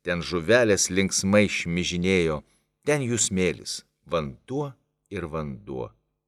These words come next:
Aš klausausi šio rudenio vėjo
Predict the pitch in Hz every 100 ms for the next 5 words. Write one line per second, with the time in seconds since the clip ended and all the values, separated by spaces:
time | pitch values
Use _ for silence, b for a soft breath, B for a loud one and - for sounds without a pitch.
0 | _ _ _ _ 110 - 139 123 - 110
1 | 73 - 58 - 82 78 92 80 73 73
2 | 69 87 82 69 58